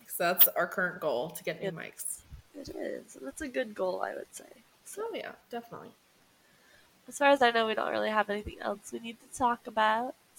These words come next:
Speaker 2: or mention or
Speaker 1: Not
Speaker 2: anything.
Speaker 1: that I can think of.
Speaker 2: So,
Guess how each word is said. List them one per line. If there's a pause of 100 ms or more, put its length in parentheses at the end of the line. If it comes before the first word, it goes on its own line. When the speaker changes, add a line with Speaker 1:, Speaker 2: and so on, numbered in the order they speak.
(420)
Speaker 2:
or
mention (480)
or
Speaker 1:
Not
Speaker 2:
anything.
Speaker 1:
that
I
can
think
of. (680)
Speaker 2:
So,